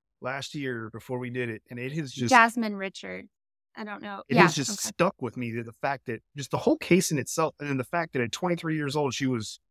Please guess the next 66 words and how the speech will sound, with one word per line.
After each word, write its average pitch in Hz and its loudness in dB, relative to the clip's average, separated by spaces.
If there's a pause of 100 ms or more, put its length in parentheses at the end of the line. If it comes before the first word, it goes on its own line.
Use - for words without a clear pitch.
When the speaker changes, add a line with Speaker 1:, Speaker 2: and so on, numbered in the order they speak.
Speaker 1:
completely 175 6
off 151 2
parole, 120 2
completely 170 -6
back 135 -2
in 185 2
the 165 4
world, 175 6
and 151 4
no 180 8
one 196 8
even 180 4
knows 185 0
where 190 0
she 147 0
is 262 -2
now. 120 -4
I - -20
mean, 165 -8
she 196 -4
killed 202 2
her 160 2
whole 196 2
entire 180 8
family 190 4
to 170 -2
include 160 -2
her 147 0
eight-year-old 160 0
brother, 139 0 (200)
and 139 2
she's 165 -2
just 147 -6 (220)
out 131 0
on 135 -2
the 131 -4
streets. 113 -8 (180)
Speaker 2:
Yeah. 196 -8 (280)
Speaker 1:
You 131 8
know, 147 10
that 156 8
one's, 139 2 (100)
that 147 6
one's 156 -2 (120)
probably 151 4
my 135 4
favorite 127 -2
just 120 -12
because 113 -6 (180)
the, 110 -4
that 127 -2
case, 123 -2
and 117 -6
she 127 -8
can 123 -8
tell 117 2
you, 113 2
we 117 2
heard 120 2
somebody 113 0
else 117 2
cover 113 -2
it 107 0
at 101 -6
one 107 -6
point, 110 -8